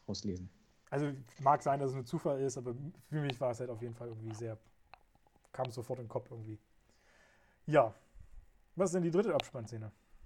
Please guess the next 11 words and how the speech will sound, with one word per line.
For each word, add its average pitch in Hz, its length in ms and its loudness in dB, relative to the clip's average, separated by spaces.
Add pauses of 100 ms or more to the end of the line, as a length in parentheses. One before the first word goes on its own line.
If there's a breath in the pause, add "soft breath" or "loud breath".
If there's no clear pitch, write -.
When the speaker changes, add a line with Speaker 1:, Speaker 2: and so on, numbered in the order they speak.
(140)
Speaker 1:
Ähm, 127 480 10
wenn 120 120 12
ich - 260 4
richtig 165 300 12
aufgepasst 160 800 6
habe, 165 440 8 (140)
sind 139 260 6
wir 151 140 12
wieder 156 200 12
bei 127 280 12
den, 120 880 8